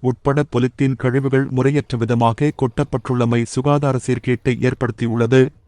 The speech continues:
குறிப்பாக வீதி ஓரங்களில் பொலித்தீன் பைகளால் சுற்றப்பட்டு பாரிய அளவு குப்பைகள் வீதி ஓரங்களில் பல்வேறு இடங்களில் கொட்டப்பட்டுள்ள நிலையில் அவை காற்று காரணமாக முழு பகுதியிலும் நிறைந்து காணப்படுவதுடன்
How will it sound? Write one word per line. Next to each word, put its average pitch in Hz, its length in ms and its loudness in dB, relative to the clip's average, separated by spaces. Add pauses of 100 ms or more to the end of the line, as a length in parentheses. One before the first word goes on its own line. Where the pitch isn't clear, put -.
(1040)
குறிப்பாக 156 640 2
வீதி 131 260 0
ஓரங்களில் 123 560 2 (100)
பொலித்தீன் 139 480 2
பைகளால் 123 480 0
சுற்றப்பட்டு 139 680 -2 (260)
பாரிய 147 420 2
அளவு 123 280 0
குப்பைகள் 127 460 0 (120)
வீதி 143 300 0
ஓரங்களில் 123 540 2 (180)
பல்வேறு 143 420 2
இடங்களில் 123 500 0
கொட்டப்பட்டுள்ள 127 680 -2
நிலையில் 117 420 0
அவை 120 220 0
காற்று - 380 -4
காரணமாக 120 720 0
முழு 131 300 0
பகுதியிலும் 117 540 -2
நிறைந்து 139 340 0
காணப்படுவதுடன் 120 840 0